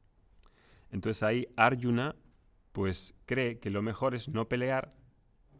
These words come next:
e irse a meditar a Rishikesh. Porque luego en el capítulo dos le habla Krishna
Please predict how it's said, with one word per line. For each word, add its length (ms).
e 120
irse 280
a 20
meditar 540
a 100
Rishikesh. 680
Porque 260
luego 220
en 60
el 60
capítulo 360
dos 360
le 180
habla 400
Krishna 520